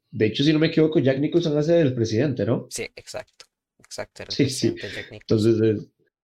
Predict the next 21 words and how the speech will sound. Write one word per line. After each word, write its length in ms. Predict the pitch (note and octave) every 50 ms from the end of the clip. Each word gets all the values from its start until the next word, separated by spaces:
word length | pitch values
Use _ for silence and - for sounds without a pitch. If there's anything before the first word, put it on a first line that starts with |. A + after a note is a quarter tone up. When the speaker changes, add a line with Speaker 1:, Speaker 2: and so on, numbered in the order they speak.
| _ _ _ _ _ - -
Speaker 1:
y, 300 | - B2 A#2 A2+ A2+ A2+
oh, 180 | A2 A#2 A#2 -
claramente, 520 | - A#2 A#2 A#2+ A2+ A#2+ A#2+ G#2+ - F#2
¿verdad? 240 | F#2 G2 G#2 G#2+ F#2+
Jack 140 | G#2+ G2+ G2+
Nicholson 380 | A2+ A#2+ A#2 B2+ A#2+ A#2 A2+ G2
siempre 340 | A2 A2 G2+ - A#2+ A#2+
luciéndose 460 | G#2 G2+ G2+ G2 G#2 A2 A2+ A2 B2 B2
con 120 | B2 A2
sus 180 | G2 G2+ F#2+ G2+
actuaciones. 760 | - - - F#2+ G2+ A2+ A#2+ A#2 G#2+ - - - _ _ _ _ _ _ _ _ _ _ _ _
Que 200 | - A2+ G#2+ G#2+
volvemos 460 | G#2 G2 G#2 G2+ F#2+ G#2 A2 B2 C3 D3
al 120 | A#2+ A2+
punto. 400 | - B2 A#2+ B2 - A2 - - -
Es 120 | A#2 A2
más, 220 | B2 C3 C3 G#2+ G2+
yo 100 | G2+ -
creo, 240 | - C3 B2 G#2+ G2
Juan, 360 | G2+ G2+ A#2 C3 C3 - - _ _ _ _ _ _ _ _ _ _ _
que 140 | - A#2+